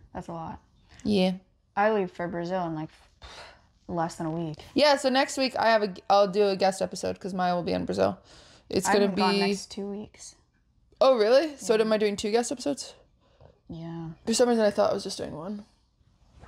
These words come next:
Speaker 1: No, I don't think so.
Speaker 2: Maybe I'll do an episode with Taylor while she's here. And then the next week I'll find, um,
Speaker 1: Yeah, I'm gone next two.
Speaker 2: I'll hunt someone down.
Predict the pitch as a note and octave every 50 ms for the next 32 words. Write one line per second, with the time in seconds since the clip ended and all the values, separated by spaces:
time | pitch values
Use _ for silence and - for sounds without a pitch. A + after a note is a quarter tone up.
0 | - - - - - - G3+ F3 F3 E3+ E3+ E3+ G3 G3+ E3+ F3 - _ _ -
1 | - - - F#3+ F#3+ - - G#3+ A#3 - - - - - A#3 A#3 - _ _ _
2 | - G#3+ A3 A3 C4 B3+ B3 - C4+ B3 A#3+ A3+ G#3+ G#3+ G#3 G3+ G#3 - A3 G3
3 | F#3 F#3+ F#3+ - A#3 F#3+ F#3 F#3 F3 E3+ E3+ E3 F#3 - - F3+ F3+ - F#3+ F3+
4 | F3+ F#3 F3+ - _ _ _ _ _ _ _ _ _ _ _ _ _ _ _ _
5 | _ _ - G3 F#3+ F#3+ F#3 F3+ F3+ F3+ F3+ - - - G3 F#3+ F#3 F#3 G3 -
6 | - - E3+ F3 F3 E3+ - - - F3+ F#3+ F#3+ - - F#3 F3+ F3 F3 F3 F3
7 | F3 F#3 F#3 - - G3 F#3+ - F3+ - - C3 C3 - F#3 F3+ - _ _ _
8 | _ _ _ - G3+ F#3+ F3+ E3+ F#3 F3+ - _ _ - F3+ F#3 F3+ F#3 F3 E3+
9 | E3 E3 E3+ E3+ E3 - - - - - F#3 F#3+ F#3 - - G#3 F#3 - - -
10 | - - - - - F#3+ - - - - B2+ B2 A2+ A#2 - - - - F#3